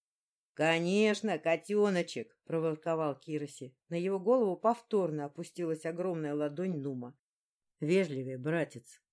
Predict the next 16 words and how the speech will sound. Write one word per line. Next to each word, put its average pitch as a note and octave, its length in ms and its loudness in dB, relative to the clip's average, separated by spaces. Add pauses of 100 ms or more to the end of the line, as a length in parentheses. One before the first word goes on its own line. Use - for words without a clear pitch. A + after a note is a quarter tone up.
(160)
а C3+ 80 -6
то D#3 100 -2
я D3 80 2
сошлю E3+ 340 -4
тебя E3+ 240 -2
к D#3 60 -6
бабушке C#3 460 -2
на C3+ 100 -6
повторное C3+ 540 -4
перевоспитание». C3+ 880 -4 (480)
Лиля, B3 420 2
видя G3 280 -4
такое F3 340 -2
безобразие, G#3 880 0
звонко G#3 480 0
рассмеялась. F3+ 840 -6